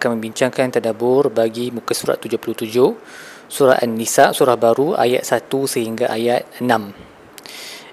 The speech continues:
Baik, bagi, uh, ayat pertama surah ini, "Ya ayuhan nasu taqu rabbakum",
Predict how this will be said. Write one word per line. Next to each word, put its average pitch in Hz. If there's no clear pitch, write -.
Baik, 123
bagi, 165
uh, 127
ayat 135
pertama 131
surah 123
ini, 139
"Ya 135
ayuhan 123
nasu 120
taqu -
rabbakum", 117